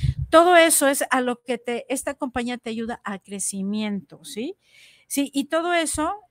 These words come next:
tenemos, como le decía yo, un manual de Smart Key. ¿Cuál es una de las bondades que, que nosotros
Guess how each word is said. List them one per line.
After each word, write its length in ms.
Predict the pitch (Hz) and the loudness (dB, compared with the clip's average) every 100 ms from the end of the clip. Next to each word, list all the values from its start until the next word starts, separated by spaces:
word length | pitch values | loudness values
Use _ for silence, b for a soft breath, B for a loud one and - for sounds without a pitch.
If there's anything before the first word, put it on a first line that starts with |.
| _ | _
tenemos, 420 | 247 247 254 269 | -4 -2 -2 -4
como 220 | - 226 220 | -4 -2 0
le 80 | |
decía 260 | 220 226 254 | -2 -2 -4
yo, 300 | 220 254 254 | 0 0 0
un 180 | 233 247 | -2 0
manual 480 | 240 226 233 247 233 | 0 -2 -4 -4 -6
de 180 | 185 196 | -14 -14
Smart 300 | 202 190 175 | -12 -14 -14
Key. 180 | - - - | -20 -8 0
¿Cuál 160 | 370 | 0
es 180 | 466 440 | 0 -2
una 240 | 381 370 | -2 -2
de 120 | 349 311 | 0 0
las 240 | 254 202 | -2 -4
bondades 800 | 190 202 202 262 320 233 254 - B B B - | -8 -6 -2 -2 0 -4 -6 -10 B B B -6
que, 260 | 240 180 175 | -4 -4 -6
que 500 | 226 220 214 214 185 208 | -6 -4 -2 -4 -6 -4
nosotros 1000 | 226 226 294 285 - 226 220 226 226 | -4 -4 -2 -4 -4 -6 -4 -4 -8